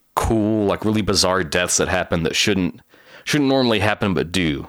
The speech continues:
And that, and that's, again, where I get a little bit of that Final Destination vibe in there, but, um, yeah, it's got, like, good atmosphere, good energy to it. There's a whole interlude where,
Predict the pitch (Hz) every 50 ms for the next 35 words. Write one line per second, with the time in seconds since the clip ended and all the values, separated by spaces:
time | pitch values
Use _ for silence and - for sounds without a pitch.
0 | - - 85 95 104 - - 107 117 123 - - 110 101 113 113 110 101 98 107
1 | 110 104 107 107 98 95 101 101 95 90 - - - 104 104 98 92 90 95 90
2 | - - 95 95 95 - 98 95 87 82 87 90 90 80 85 85 90 87 85 85
3 | 82 78 - 92 87 - - - 82 73 73 76 87 87 _ - - _ _ _
4 | _ _ _ _ _ _ _ _ _ _ _ _ _ _ _ _ _ _ _ _
5 | _ _ _ _ _ _ _ _ _ _ - 165 170 131 110 - - 165 143 147
6 | 151 131 101 - 156 143 151 151 151 147 - - - 135 131 135 131 113 98 113
7 | 117 104 - 98 104 117 107 101 104 98 - - 107 104 101 98 95 - - _
8 | _ _ _ _ _ _ _ _ _ _ _ _ _ _ _ _ - - - 117
9 | 107 113 101 117 143 139 85 110 110 107 120 113 110 117 113 110 101 92 101 101
10 | 98 98 98 95 90 87 92 92